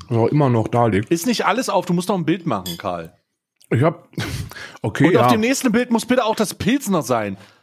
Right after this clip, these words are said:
Speaker 2: Also,
Speaker 1: Ich muss,
Speaker 2: lass, Isa,
Speaker 1: ich muss
Speaker 2: wirf
Speaker 1: das
Speaker 2: das
Speaker 1: jetzt
Speaker 2: immer weg.
Speaker 1: direkt machen. Ich muss das jetzt direkt machen.
Speaker 2: Nee. Ja. Ja, dann, äh, äh, hast du denn jetzt schon, ja, dann musst du es direkt machen.
Speaker 1: Ja, ja, ich mach, bevor Isa überhaupt in die Nähe kommt.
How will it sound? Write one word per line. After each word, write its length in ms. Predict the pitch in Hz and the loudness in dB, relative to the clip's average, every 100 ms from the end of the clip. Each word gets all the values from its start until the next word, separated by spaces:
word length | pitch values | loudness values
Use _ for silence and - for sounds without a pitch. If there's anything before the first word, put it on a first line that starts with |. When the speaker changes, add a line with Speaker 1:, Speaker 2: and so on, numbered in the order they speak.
| - | -6
Speaker 2:
Also, 140 | 175 131 | -2 2
Speaker 1:
Ich 60 | |
muss, 200 | 185 220 | 2 2
Speaker 2:
lass, 320 | 185 233 - - _ _ - | 0 -4 -4 -14 _ _ -10
Isa, 240 | 226 277 | -2 2
Speaker 1:
ich 80 | 143 | 4
muss 120 | 202 | 4
Speaker 2:
wirf 60 | 262 | 4
Speaker 1:
das 80 | 254 | 2
Speaker 2:
das 80 | |
Speaker 1:
jetzt 100 | 196 | 2
Speaker 2:
immer 80 | 302 | 2
weg. 60 | 262 | 2
Speaker 1:
direkt 280 | 175 196 - | 2 2 0
machen. 360 | 101 95 95 - _ | 0 0 -4 -6 _
Ich 80 | 135 | 2
muss 180 | 165 208 | 2 2
das 140 | 196 - | 0 2
jetzt 300 | 190 214 196 | 0 2 0
direkt 280 | 170 185 | 2 2
machen. 340 | 113 87 92 87 _ _ _ _ _ _ _ _ _ _ _ - | 2 2 0 -4 _ _ _ _ _ _ _ _ _ _ _ -16
Speaker 2:
Nee. 220 | 110 104 _ _ _ _ 123 | -14 -14 _ _ _ _ -8
Ja. 160 | 135 - _ _ _ _ _ _ _ _ _ | -8 -8 _ _ _ _ _ _ _ _ _
Ja, 100 | 175 | 2
dann, 140 | 214 202 | 2 0
äh, 140 | 185 202 | 0 0
äh, 500 | 175 180 185 175 180 | -2 -4 -4 -2 0
hast 220 | 165 214 | 0 0
du 40 | 240 | 0
denn 140 | 247 | 0
jetzt 140 | 247 - | 0 -2
schon, 140 | 214 | -2
ja, 160 | 170 190 | 0 0
dann 100 | 214 | 0
musst 160 | 269 330 | 0 -2
du 40 | |
es 80 | 240 | -2
direkt 380 | 151 127 120 - | -4 -4 -6 -8
machen. 240 | 98 - _ _ _ | -12 -14 _ _ _
Speaker 1:
Ja, 100 | 180 226 | 2 4
ja, 100 | 240 | 4
ich 100 | - | 4
mach, 120 | 208 - | 2 2
bevor 360 | 156 147 190 | 0 4 4
Isa 220 | 180 180 190 | 4 4 4
überhaupt 360 | 160 160 170 | 4 4 4
in 60 | 151 | 4
die 80 | 147 | 6
Nähe 220 | 165 127 | 6 4
kommt. 320 | 110 87 - | 2 0 -2